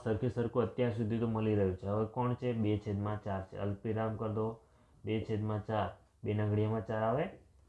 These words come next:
ચારના અવયવ લઈ લીધા, બે દુ ચાર, બે, બે કેન્સલ, તો શું મળી ગયું? એક છેદમાં બે. હવે આ જોયું આપણે, તમામે તમામમાં શું મળે છે? અતિસંશિષ્ટ સ્વરૂપ એક છેદમાં બે, એક છેદમાં બે, એક છેદમાં બે,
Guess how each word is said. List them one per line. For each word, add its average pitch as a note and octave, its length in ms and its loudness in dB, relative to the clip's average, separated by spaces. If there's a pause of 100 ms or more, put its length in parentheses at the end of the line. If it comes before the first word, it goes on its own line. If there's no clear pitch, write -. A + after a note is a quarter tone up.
ચારના G#2+ 340 0
અવયવ G#2+ 180 4
લઈ A2 140 2
લીધા, G#2+ 200 0
બે G#2 200 2
દુ A#2 360 2 (340)
ચાર, F#2 160 -8 (160)
બે, G#2+ 180 0
બે A2 160 0
કેન્સલ, A2+ 400 -2
તો G2+ 120 -2
શું C#3+ 140 -8
મળી C3 180 0
ગયું? B2 140 2
એક G#2+ 200 -2
છેદમાં G2+ 460 -2 (420)
બે. G#2 100 -10 (380)
હવે B2 200 4
આ C3 60 6
જોયું B2+ 380 10
આપણે, G2 200 2
તમામે C#3+ 680 4
તમામમાં B2+ 840 2
શું D3 120 -2
મળે B2 240 2
છે? B2+ 120 -4
અતિસંશિષ્ટ A#2+ 720 -2
સ્વરૂપ A#2+ 240 4
એક A#2 220 4
છેદમાં A#2 400 2
બે, A2+ 200 6
એક A#2 120 0
છેદમાં A2+ 360 0
બે, A2+ 160 2
એક G#2+ 100 -6
છેદમાં A2 380 0
બે, A#2 260 0